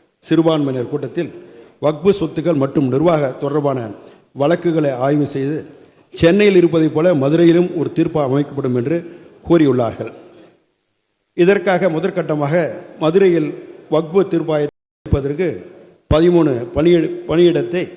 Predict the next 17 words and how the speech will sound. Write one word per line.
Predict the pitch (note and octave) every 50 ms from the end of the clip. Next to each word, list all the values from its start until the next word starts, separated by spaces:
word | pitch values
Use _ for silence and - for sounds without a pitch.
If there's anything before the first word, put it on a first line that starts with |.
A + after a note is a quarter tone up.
| - - -
ஒப்பளிப்பு | D#3+ D#3+ D#3 F3+ F3+ E3+ D3+ D#3 D3
செய்து | - D#3 D#3+ E3+ F3+ E3+
இருபத்தி | D3 D#3 F3+ G3 F3+ F3+ F3
ஆறு | E3 D#3+ D#3
மூணு | C#3+ D3 D#3+ E3+
இருபத்தஞ்சு | D#3 D3+ D#3+ F3 E3+ E3+ E3 D#3 C3+ B2 C#3
அன்று | C#3 B2+ B2+ B2+ D3+ F3+ D#3+ A#2+ - - - - - - _ _ _ -
அரசாணை | C#3 D3+ F#3 F#3 F#3 F3+ E3+ D#3+ D3
வெளியிட்டுள்ளது. | C3+ C#3+ D3 D3+ D3 - C3 A#2+ A#2 A2+ A2 G#2+ A#2 - -
மேலும் | - C3+ D#3 F#3+ G#3+ A3 G#3+ A3 A3+ - - - - - - - - _ -
இதனை | - D#3+ F3 E3+ D#3+ C#3+ A#2
தொடர்ந்து | - C3+ C#3+ D#3+ E3+ F3 F3 E3
செய்யும் | F3 - C3+ B2+ B2 A2 F#2+ - - - - _ _ _ _ _
பணிகளை | - C#3 D3 E3+ D#3+ D#3 D#3+ F3
நடைபெற்று | D#3+ C#3+ D3 E3 E3 D#3+ D#3+ D3 D#3+ D3
வருகிறது | C3 C3 C3 C3 B2+ B2 A#2 B2+
என்பதை | B2+ B2+ B2 B2+ C#3 E3